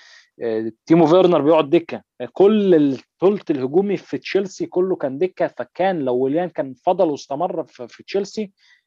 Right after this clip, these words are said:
كان هيبقى تاني، تاني كباتن الفريق وكان استمر في الفرقة وكان هياخد بشكل أساسي كمان ويلعب بشكل أساسي.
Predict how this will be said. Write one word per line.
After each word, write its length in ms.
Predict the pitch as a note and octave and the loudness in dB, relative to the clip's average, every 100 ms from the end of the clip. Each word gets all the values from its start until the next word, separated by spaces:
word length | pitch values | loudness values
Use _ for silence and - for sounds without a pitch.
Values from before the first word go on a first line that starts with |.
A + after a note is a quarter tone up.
| _ | _
كان 120 | A#2 B2 | -14 -6
هيبقى 320 | C3 A#2 C3 | -4 -4 -2
تاني، 280 | D#3+ E3 D#3 | 0 0 0
تاني 240 | D#3 D#3 | -2 -2
كباتن 340 | C#3 D3 D#3+ | -2 -4 -4
الفريق 340 | C#3 - D3 E3 | -8 -4 -2 -2
وكان 280 | C#3 C#3+ C#3 | -4 -4 -6
استمر 440 | - A#2+ D3+ D3 | -10 -6 -4 -4
في 80 | A#2 | -10
الفرقة 400 | A2 D#3 D#3 D3+ _ _ _ | -10 -8 -8 -12 _ _ _
وكان 260 | A#2 E3 D#3 | -6 -2 0
هياخد 420 | C#3+ D3+ - C3+ | 2 0 0 -6
بشكل 320 | B2 D3+ D#3 | -8 -8 -6
أساسي 380 | C3 - D3 C3 | -6 -6 -10 -10
كمان 240 | A#2 B2+ C#3+ | -12 -8 -4
ويلعب 360 | D3 C#3 A#2+ | -4 -4 -6
بشكل 320 | A#2 D#3 D3+ | -8 -10 -8
أساسي. 440 | B2+ - D#3 - | -10 -6 -8 -8